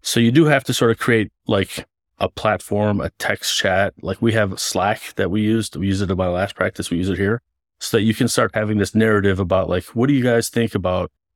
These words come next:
getting rid of sinograms unless there's a real, like, you're gonna change a tube, you're gonna reposition a tube based on a C T scan, based on weird outputs, instead of just saying, 'Every six days, we're gonna change this tube.'" And then you can start changing the narrative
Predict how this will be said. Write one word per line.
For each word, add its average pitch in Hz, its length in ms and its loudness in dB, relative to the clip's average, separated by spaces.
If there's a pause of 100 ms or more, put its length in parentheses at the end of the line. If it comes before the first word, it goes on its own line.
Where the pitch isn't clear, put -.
(120)
getting 117 260 2
rid 107 180 0
of 104 100 0
sinograms 87 840 0
unless 101 280 -2
there's 98 180 0
a 95 60 0
real, 98 480 2 (140)
like, 95 140 -2
you're 104 120 0
gonna 104 220 0
change 95 300 -2
a 90 60 -4
tube, 85 440 -4
you're 92 180 -2
gonna 95 440 0
reposition 95 600 -2
a 85 60 -2
tube 82 360 -2
based 95 300 -2
on 95 100 0
a 90 60 -4
C - 200 -2
T 101 160 -2
scan, 82 380 -4
based 95 280 -2
on 92 180 0
weird 92 200 2
outputs, 90 540 -4 (400)
instead 117 380 0
of 110 100 2
just 107 220 -2
saying, 98 340 0
'Every 110 200 2
six - 280 -4
days, 92 260 2
we're 92 100 4
gonna 90 160 4
change 87 300 -2
this 87 160 -4
tube.'" - 280 -6 (340)
And 101 200 0
then 107 180 2
you 110 100 2
can 117 120 0
start 107 260 0
changing 104 420 0
the 92 80 4
narrative 95 520 2